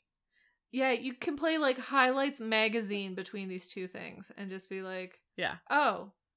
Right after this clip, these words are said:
Speaker 1: there's, there's Waldo right <laughs> there."
Speaker 2: Yeah. So they're going to go on a hunt for this, um, this crypt for the, uh, merchant family.
Speaker 1: Yeah.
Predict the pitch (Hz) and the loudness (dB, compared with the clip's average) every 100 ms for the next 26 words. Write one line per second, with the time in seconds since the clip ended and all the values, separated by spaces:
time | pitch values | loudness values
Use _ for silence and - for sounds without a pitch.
0 | - 202 226 240 262 247 - 208 190 185 | -12 -2 2 4 4 0 -8 -10 -10 -12
1 | 208 262 302 262 214 202 190 202 233 226 | 2 4 6 4 4 2 2 0 -2 0
2 | 233 254 247 254 - 233 - 269 _ _ | 0 0 4 2 4 -2 -4 -6 _ _
3 | - - 170 - _ _ _ _ _ _ | -12 -2 0 -2 _ _ _ _ _ _
4 | - 214 196 202 196 196 190 185 180 170 | -6 0 2 2 2 0 0 2 0 0
5 | 196 180 - 175 151 - 160 - 156 147 | 2 0 -2 -6 -6 -8 -10 -4 -2 -2
6 | 151 151 - - 151 - - - 208 180 | -4 -8 -12 -8 -6 -8 -8 -4 0 0
7 | - - - 165 147 143 131 131 127 151 | -2 -14 -6 -6 -4 -6 -4 -4 -4 -6
8 | 151 - - - - - - 82 - 92 | -6 -8 -10 -12 -18 -10 -8 -8 -8 -10
9 | 180 _ _ _ _ _ _ _ _ _ | -12 _ _ _ _ _ _ _ _ _
10 | _ _ _ - 208 | _ _ _ -8 -6